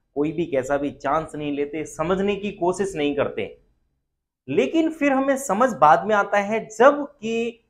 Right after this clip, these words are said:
किसी भी दवाई से, किसी भी ट्रीटमेंट से कोई फर्क नहीं पड़ता। मैंने ऐसे बहुत सारे लोग देखे हैं कि कौड़ी की समस्या में जिनकी वॉमिटिंग नहीं रुक रही,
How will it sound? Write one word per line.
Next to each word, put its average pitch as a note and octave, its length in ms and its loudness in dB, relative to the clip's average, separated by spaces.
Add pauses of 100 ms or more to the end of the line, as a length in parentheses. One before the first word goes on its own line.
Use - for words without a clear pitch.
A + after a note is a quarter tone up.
(300)
किसी G3 320 -4
भी G3+ 240 -4
दवाई C#3 360 2
से, E3+ 280 -6
किसी D#3 360 -10
भी D3 160 -2
ट्रीटमेंट E3 600 -8
से F3 200 -8
कोई E3 440 -6
फर्क B2+ 460 -8
नहीं G#2 420 -10
पड़ता। - 540 -18 (1400)
मैंने A2+ 220 -6
ऐसे A2 180 -8
बहुत C#3+ 560 -4
सारे G#2+ 200 -4
लोग G2 280 -6
देखे G#2 240 -10
हैं D#3+ 340 -10 (400)
कि F3+ 80 0
कौड़ी E3 500 4
की B3+ 200 0
समस्या E3 460 0
में F3 400 -2 (360)
जिनकी A#3 320 2
वॉमिटिंग A3+ 640 4
नहीं G3 200 6
रुक - 140 6
रही, A2 160 0